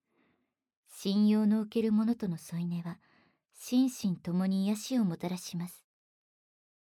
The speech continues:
以上のことから、ヨトギオマンコはできる限り推奨いたします。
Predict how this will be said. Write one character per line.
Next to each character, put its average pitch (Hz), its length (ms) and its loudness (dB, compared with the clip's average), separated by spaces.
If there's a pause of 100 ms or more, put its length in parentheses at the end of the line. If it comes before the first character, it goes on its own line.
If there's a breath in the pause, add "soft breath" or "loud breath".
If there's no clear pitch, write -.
(140)
以 240 140 2
上 262 260 0
の 185 100 -2
こ 180 160 -12
と 214 140 -8
か 202 160 -10
ら、 175 160 -12 (520)
ヨ 180 120 2
ト 196 120 -2
ギ 208 160 2
オ 214 60 4
マ 220 200 2
ン 226 40 -6
コ 196 140 -10
は 165 220 -6 (520 soft breath)
で 190 120 0
き 226 180 0
る 247 100 0
限 254 280 -2
り 196 80 0
推 190 260 -4
奨 202 220 -2
い 185 100 -4
た 202 100 -10
し - 160 -10
ま 196 120 -4
す。 - 180 -20